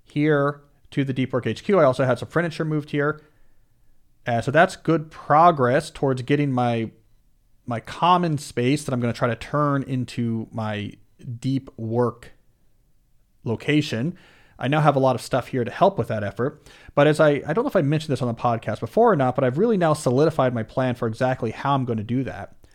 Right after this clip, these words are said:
So I got a lot of good suggestions from, from my listeners and readers about how to actually transform this deep work cave into a, a place really conducive for focus, including, I may have mentioned, an actual suggestion to turn that room into an actual cave,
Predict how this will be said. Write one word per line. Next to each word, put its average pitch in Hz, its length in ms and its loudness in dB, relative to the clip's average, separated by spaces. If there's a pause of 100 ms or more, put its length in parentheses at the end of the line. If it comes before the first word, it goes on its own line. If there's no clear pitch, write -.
(360)
So - 100 -4
I 143 40 2
got 151 120 4
a 151 40 4
lot 214 160 6
of 202 40 -2
good 185 140 2
suggestions 143 560 0
from, 107 380 -4
from - 180 -4
my 117 80 0
listeners 123 380 -2
and 110 120 -4
readers 151 360 0
about 117 420 -2
how - 240 -2
to 135 120 0
actually 117 540 -6
transform 135 560 0
this 113 160 -4
deep 120 240 -6
work 117 240 -4
cave 117 440 -2
into 107 260 -6
a, 104 180 -8
a 113 120 -8
place - 360 -6
really 120 200 -6
conducive 113 520 -6
for - 80 -14
focus, 143 460 -4
including, 185 760 0 (1000)
I - 80 -8
may 131 140 0
have 127 140 2
mentioned, 139 340 -2
an 123 80 -2
actual 123 320 -4
suggestion 127 580 -4
to 113 160 -8
turn 147 400 -4
that 135 220 -2
room 127 240 0
into 117 260 -6
an 101 160 -8
actual 123 540 -4
cave, 147 560 -4